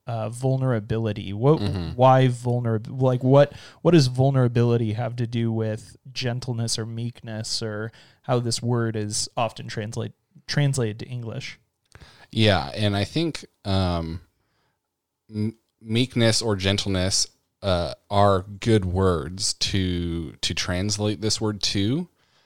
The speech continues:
Speaker 2: um, but I think we don't have a good understanding of those English words. And so, um, I think of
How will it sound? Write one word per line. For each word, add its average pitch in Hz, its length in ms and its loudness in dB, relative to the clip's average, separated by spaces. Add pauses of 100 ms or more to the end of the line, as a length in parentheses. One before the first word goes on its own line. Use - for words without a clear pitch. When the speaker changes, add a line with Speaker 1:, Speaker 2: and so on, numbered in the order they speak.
(220)
Speaker 2:
um, 92 240 2
but 95 100 4
I 98 80 6
think 110 440 -2
we 101 440 0
don't 95 280 0
have 92 300 -2
a 87 180 -2 (100)
good 104 400 4
understanding 87 540 -2
of 82 80 -6
those 80 200 -2
English - 380 -6
words. - 360 -6 (680)
And 101 140 0
so, 90 640 2
um, 85 460 -2
I 107 100 -6
think 107 240 -2
of 90 240 -4